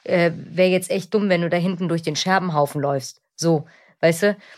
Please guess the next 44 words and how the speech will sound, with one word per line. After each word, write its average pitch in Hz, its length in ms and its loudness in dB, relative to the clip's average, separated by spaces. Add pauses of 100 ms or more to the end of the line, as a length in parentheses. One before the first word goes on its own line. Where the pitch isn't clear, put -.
(180)
Oder 175 220 2
zu 175 160 -4
sagen, 165 340 0
„Ja, 170 300 2
also 165 160 -6
hier 175 240 -2
hast 185 160 -4
du 156 60 -8
natürlich 160 400 -4
einen 160 80 -2
sicheren 190 440 0
Job 175 280 2
und 165 200 -4
der 170 220 4
ist 160 160 -2
halt 156 180 0
sehr 147 160 0
unsicher.“ 151 440 -2
Beides 175 380 -2
ist - 200 -4
sehr 196 140 2
clean, 196 340 -2
beides 180 380 0
ist - 240 -8
irgendwie, 180 580 -2
ähm, 165 260 -2
sauber. 165 360 0
An 170 120 -4
beiden 175 320 -2
Dingen 180 220 -4
ist - 200 -8
nichts 175 200 -6
Schlimmes 165 320 -2
dran. 180 260 -4
Und 151 120 -6
deswegen 170 420 -4
muss 170 160 -4
sie 214 160 -2
für 233 160 -4
sich 214 220 -4
selbst 185 340 0
die - 60 -4
Entscheidung 170 480 -2
treffen, 208 480 -4